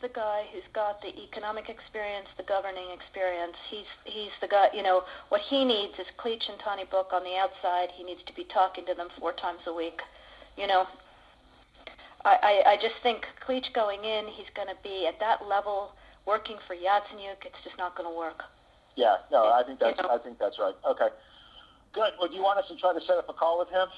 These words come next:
Speaker 2: as the next step?
Speaker 1: My understanding from that call, but you tell me, was that the big three were going into their own meeting and that Yats was gonna offer in that context a co-, a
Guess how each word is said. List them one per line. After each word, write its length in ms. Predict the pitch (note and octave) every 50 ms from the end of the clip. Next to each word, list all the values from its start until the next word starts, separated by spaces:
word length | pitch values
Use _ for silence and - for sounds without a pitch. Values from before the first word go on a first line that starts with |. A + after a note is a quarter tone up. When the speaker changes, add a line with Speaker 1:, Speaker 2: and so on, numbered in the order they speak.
| - - - - - - C#3+
Speaker 2:
as 120 | C#3 -
the 80 | D#3 D3
next 220 | C#3+ D3+ D3 -
step? 280 | - E3+ D#3+ E3+ - - - - - - _ _ _ _ _ _ _ _ _ _ _ _ _ _ _ _ _ - - B3+ B3+ -
Speaker 1:
My 320 | B3 C4 C#4 D4+ E4+ F4
understanding 680 | E4+ E4 D4+ D4+ C#4+ - - D#4 D4+ D4 C#4+ C#4+ C4+ B3+ - -
from 220 | - C4+ B3+ A#3+
that 260 | A#3+ B3+ C4+ - D#4 - - -
call, 280 | - - B3+ A#3+ A3+ A3
but 180 | A3+ A3+ A3 A#3
you 140 | A#3+ B3+
tell 260 | C4 - - B3 A#3 A3+
me, 380 | A#3+ C4+ D#4 D#4 C4 A3 G#3+ G3+
was 240 | G#3+ A3 G#3+ G#3 G#3+ - -
that 160 | A3+ A3 G#3+
the 60 | - -
big 220 | - A#3 A3+ A#3 - -
three 160 | - A#3+ A#3 A3
were 140 | G#3+ A3 G#3+
going 240 | A#3 A3+ A3 G#3+ G#3+
into 180 | G#3 G#3 - -
their 200 | - G3 G3 -
own 280 | - A#3 B3 C4+ C4+ B3+
meeting 400 | A#3 G#3 F#3+ F#3 G3+ A#3+ D4 D4+ - - - _ _ _ _ _
and 140 | - G#3+ G#3+ G#3+
that 140 | G#3+ -
Yats 340 | A3+ A#3 A3 A3+ A3+ A3 -
was 120 | - G#3+ -
gonna 240 | - G#3+ G3+ G#3 - -
offer 380 | A3 A3 A3+ A3 - A3+ G#3 G3+
in 140 | G3 F#3+
that 220 | F#3+ F#3+ G3 G3 -
context 600 | - A3+ G#3 G3+ - - G#3+ G3+ G#3 - - -
a 40 | -
co-, 160 | - - - -
a 240 | - G3 F#3+ F#3+ F3+